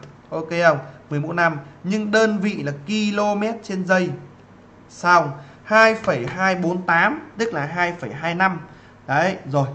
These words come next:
chọn C. Câu hai tám là C. Tiếp, câu này khó đấy, khó đấy, nó lòng hoàng đấy. Câu hai chín. Hiện tượng phản xạ toàn phần là hiện tượng ánh sáng bị gì ạ? Bật hết ngược trở lại, nghe chưa?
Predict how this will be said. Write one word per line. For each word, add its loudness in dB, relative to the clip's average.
chọn -12
C. -16
Câu 4
hai 2
tám 0
là -4
C. -10
Tiếp, 6
câu -2
này -2
khó 2
đấy, 4
khó -2
đấy, -4
nó -4
lòng -2
hoàng -2
đấy. -4
Câu 2
hai 2
chín. -2
Hiện 4
tượng 2
phản 0
xạ -4
toàn 0
phần 4
là 4
hiện 0
tượng 2
ánh -4
sáng -4
bị -10
gì -2
ạ? 0
Bật 0
hết 2
ngược 0
trở -2
lại, 2
nghe -10
chưa? 4